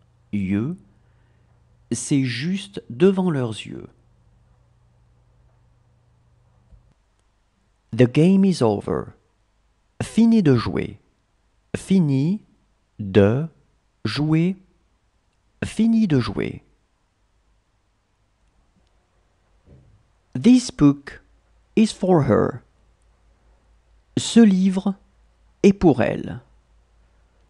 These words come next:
Ce livre est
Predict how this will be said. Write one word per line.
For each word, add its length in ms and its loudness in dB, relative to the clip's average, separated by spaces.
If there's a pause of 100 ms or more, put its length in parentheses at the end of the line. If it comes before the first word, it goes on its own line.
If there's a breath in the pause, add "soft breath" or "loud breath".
(380)
Ce 480 -2 (960)
livre 540 -4 (720)
est 320 -2